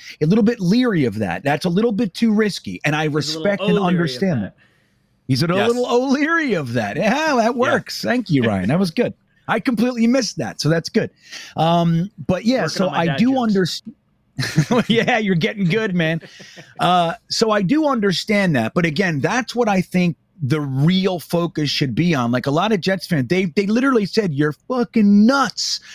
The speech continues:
Speaker 1: Like, you're nuts." It's guaranteed that we take a wide receiver at ten. And again, I'm not against it if they think that's the best, but I'm not so sure. Just like Ryan said, I'm not convinced that that's what they're gonna do because there are other positional groups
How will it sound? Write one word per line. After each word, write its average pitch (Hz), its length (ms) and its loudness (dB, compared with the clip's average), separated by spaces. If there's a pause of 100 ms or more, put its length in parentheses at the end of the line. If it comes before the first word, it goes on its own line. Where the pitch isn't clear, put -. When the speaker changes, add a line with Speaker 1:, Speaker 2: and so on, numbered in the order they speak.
(160)
Speaker 1:
Like, 170 240 0
you're 226 420 2
nuts." 202 480 0
It's 175 220 -2 (200)
guaranteed 214 1200 0
that 135 160 -2
we 143 140 2
take 165 260 -4
a 151 40 2
wide 147 300 0
receiver 156 480 -2
at 139 160 -6
ten. 185 280 -2 (380)
And 135 100 -2
again, 160 340 -2
I'm 135 100 -2
not 143 160 0
against 202 400 -2
it 262 120 -4
if 190 100 -4
they 170 140 -2
think 175 240 -4
that's 170 220 -4
the 151 100 -2
best, 185 360 -4 (360)
but 131 100 0
I'm 202 220 0
not 233 200 0
so 190 220 -2
sure. 156 480 -2
Just 135 220 -4
like 160 180 -2
Ryan 156 320 0
said, 107 280 -4
I'm 139 220 0
not 170 240 -2
convinced 160 520 -2
that 117 160 -4
that's 131 240 -2
what 135 160 -2
they're 127 120 -2
gonna 123 200 0
do 165 180 0
because 127 360 -2
there 135 120 -2
are 131 180 -2
other 151 240 0
positional 180 560 -2
groups 127 320 -2